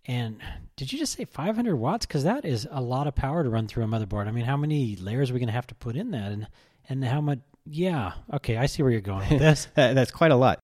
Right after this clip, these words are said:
Speaker 2: Well, if you think about it, a G T X ten eighty, uh, they recommend a five hundred watt power supply just to run that G P U. The T D P on it is less than two hundred watts, so that's, that card's gonna require about two hundred watts of power,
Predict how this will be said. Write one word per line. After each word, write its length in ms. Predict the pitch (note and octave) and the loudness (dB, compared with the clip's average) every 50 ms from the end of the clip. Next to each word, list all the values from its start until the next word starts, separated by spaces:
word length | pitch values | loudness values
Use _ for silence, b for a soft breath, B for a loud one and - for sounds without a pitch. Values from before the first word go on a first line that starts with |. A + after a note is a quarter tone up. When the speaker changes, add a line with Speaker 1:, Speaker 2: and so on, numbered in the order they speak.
| _ _ _ _ | _ _ _ _
Speaker 2:
Well, 300 | - D#3+ D#3 D3+ C3+ - - | 8 8 10 10 8 4 -4
if 440 | - - - - - D3 D3 - | -10 -12 -8 -6 -4 -4 0 2
you 80 | - E3 | 2 4
think 160 | - C4+ C4 | 4 4 4
about 240 | - B2 G#2 G2 G2 | 6 6 6 6 6
it, 180 | A2 A2 - - - | 4 2 0 0 2
a 340 | - B2 A#2 A#2 A2 G#2+ A2+ - _ _ _ _ - | 4 4 4 4 2 0 -4 -10 _ _ _ _ -6
G 140 | - D3 D#3 | -4 -4 -2
T 160 | - - D3+ | 2 4 4
X 340 | C#3 C3+ - - - - - - _ _ _ _ _ _ _ _ | 4 4 2 -6 -8 -10 -12 -16 _ _ _ _ _ _ _ _
ten 220 | - - D3 C#3 B2 | 2 2 2 4 2
eighty, 320 | G#2+ F#2+ D#2+ D2+ D#2 F#2 - - _ _ _ _ _ _ - | 2 2 0 -2 -6 -8 -12 -16 _ _ _ _ _ _ -14
uh, 200 | - G2 G#2 F#2 G2 | -8 -8 -8 -6 0
they 160 | G#2 B2+ B2+ | 2 2 4
recommend 400 | A#2 A#2 A2+ - A2+ G2+ G2+ F#2+ | 4 4 2 2 0 0 0 -2
a 40 | F2+ | -2
five 220 | - G2 G2+ F#2+ | -4 -4 -4 -4
hundred 180 | - G2+ F#2+ F#2 | -4 -4 -2 0
watt 200 | F2 F2 D#2 - | 0 0 -2 -2
power 260 | - - F#2+ F2 E2 | -2 -2 -2 -2 -2
supply 540 | - - - - - - B2 A#2 F2 D#2+ E2 | -4 -8 -10 -8 -4 -2 0 0 0 -2 -4
just 220 | E2 F2+ - - | -6 -8 -10 -10
to 80 | - F2+ | -12 -8
run 260 | F2 F2+ F2 F2 E2+ | -6 -6 -4 -4 -4
that 160 | E2+ D#2+ D#2+ | -4 -6 -6
G 180 | E2 - E2+ D#2+ | -8 -8 -10 -10
P 200 | - - - F2+ | -10 -10 -8 -6
U. 200 | F#2+ D#2+ - - - _ _ _ _ _ _ _ _ - - | -6 -6 -6 -10 -14 _ _ _ _ _ _ _ _ -8 -6
The 100 | G2+ F#2+ | -6 -4
T 160 | - - D3+ | 0 0 0
D 120 | B2 A2 | 2 0
P 240 | - - D#3+ E3+ D3+ | 0 0 4 4 6
on 200 | A#2+ G#2+ G#2 G2 | 6 6 4 4
it 200 | G2+ G#2 F#2 - | 2 0 2 0
is 360 | G2+ F#2+ F#2+ F2+ F2 - - | 0 0 2 0 -2 -4 -2
less 280 | G2+ G#2+ A2+ A2 - - | 0 0 0 0 -4 -6
than 260 | - G#2 F#2+ F#2 F2+ | -4 -2 -2 -2 -2
two 240 | - - - A2+ G2 | -4 -4 -4 -4 -4
hundred 340 | - - D3+ D#3 C#3 A#2 F#2+ | -2 -2 0 2 2 2 2
watts, 460 | D#2 D2+ D2 D2+ F#2+ - - - - - - - | -2 -4 -4 -6 -8 -10 -12 -16 -16 -16 -20 -20
so 220 | - - - G2 | -12 -6 -4 -2
that's, 320 | F#2+ A2+ B2+ B2+ - - - _ - E2 - - | 0 0 0 -2 -4 -12 -14 _ -20 -20 -14 -6
that 180 | A2+ A#2 G2+ | -6 -6 -6
card's 320 | - - - C#3 C3 G#2+ - | -2 0 2 2 2 2 0
gonna 160 | A#2+ G#2+ G2+ | -2 0 0
require 380 | G2+ F#2 - - G#2+ F#2 F2 | 0 -2 -2 -2 -2 -2 0
about 200 | F2 E2 D#2+ D#2+ | -2 -4 -6 -10
two 140 | - - B2+ | -6 -6 -4
hundred 220 | A#2 A2 G#2+ G#2 F#2+ | -2 -2 -2 -2 -2
watts 260 | E2 E2+ F2+ - - | -2 -4 -4 -4 -8
of 180 | F#2+ - - | -12 -12 -12
power, 460 | - - - F2 E2+ E2+ D#2 D2+ F2 | -14 -12 -8 -6 -6 -4 -4 -6 -8